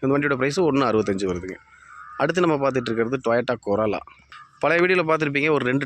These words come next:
Toyota Corolla நம்ம ஏற்கனவே கொடுத்துருக்கோம். அது ரெண்டாயிரத்தி அஞ்சு மாடல். So, இது வந்து பார்த்தீங்கன்னா, உங்களுக்கு ரெண்டாயிரத்தி ஏழு மாடல், பெட்ரோல் வண்டி, அலாய் வீலு, ஏர்பேக் டைப் இது. ஒரிஜினல் பெயிண்ட் தான். வண்டி பாருங்க, நல்லா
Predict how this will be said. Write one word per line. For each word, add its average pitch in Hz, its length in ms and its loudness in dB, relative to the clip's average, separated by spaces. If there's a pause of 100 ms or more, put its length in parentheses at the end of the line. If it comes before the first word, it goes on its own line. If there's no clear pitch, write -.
Toyota 143 280 0
Corolla 127 280 0
நம்ம 117 160 2
ஏற்கனவே 113 320 -2
கொடுத்துருக்கோம். 107 400 -2
அது 104 120 0
ரெண்டாயிரத்தி 107 340 -2
அஞ்சு 104 220 -4
மாடல். 123 280 -2
So, - 60 -4 (100)
இது 127 160 0
வந்து 156 140 -2
பார்த்தீங்கன்னா, 127 300 0
உங்களுக்கு 107 220 0
ரெண்டாயிரத்தி 135 480 0 (140)
ஏழு 147 180 2
மாடல், 110 240 0 (680)
பெட்ரோல் 123 300 2
வண்டி, 117 200 0 (180)
அலாய் 135 280 2
வீலு, 135 160 2 (120)
ஏர்பேக் 127 320 -2
டைப் 101 220 -2
இது. 117 120 0 (840)
ஒரிஜினல் 147 320 2
பெயிண்ட் 117 280 -2
தான். 160 100 -6 (3000)
வண்டி 143 200 -2
பாருங்க, 131 220 0
நல்லா 123 140 0